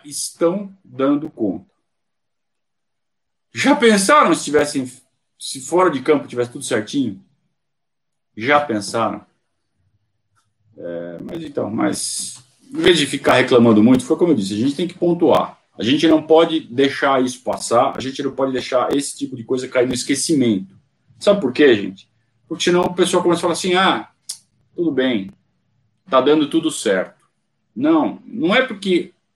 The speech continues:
está dando tudo certo, é, é que vamos deixar essas coisas passarem. A gente poderia estar muito melhor. A gente poderia estar muito mais competitivo, muito mais forte do que estamos hoje,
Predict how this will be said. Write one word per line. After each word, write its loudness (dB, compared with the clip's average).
está 0
dando 2
tudo -10
certo, 0
é, -2
é 0
que -10
vamos 0
deixar 0
essas -4
coisas -2
passarem. -2
A 0
gente -4
poderia 4
estar 2
muito 2
melhor. -2
A -18
gente -14
poderia 0
estar 2
muito 2
mais -2
competitivo, 2
muito 0
mais 0
forte 0
do -16
que -12
estamos 0
hoje, 2